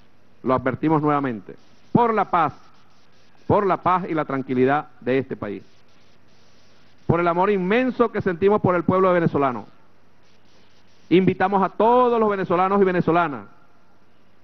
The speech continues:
que saben en qué anda esa derecha fascista, que se alejen de esos grupos. Organícense, creen sus partidos políticos. Nunca en Venezuela había habido tanta libertad para la disidencia política como hay ahora.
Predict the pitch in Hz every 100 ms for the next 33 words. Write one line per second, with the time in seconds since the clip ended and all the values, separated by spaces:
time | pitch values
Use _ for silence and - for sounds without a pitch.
0 | - - 170 165 214 214 170 131 107 101
1 | - - - 180 180 208 208 202 196 208
2 | 196 202 202 190 185 254 - 180 - -
3 | - - 151 143 143 180 160 113 117 123
4 | 135 135 135 - - - - - - -
5 | - - - - - - 147 147 156 254
6 | 240 165 - 110 92 - - 208 202 196
7 | 170 185 220 180 180 262 214 175 - -
8 | 247 269 247 214 208 196 240 233 233 240
9 | 247 226 240 254 240 233 220 214 277 226
10 | - - - 196 196 196 196 190 202 208
11 | 196 185 190 180 170 160 156 151 147 131
12 | 101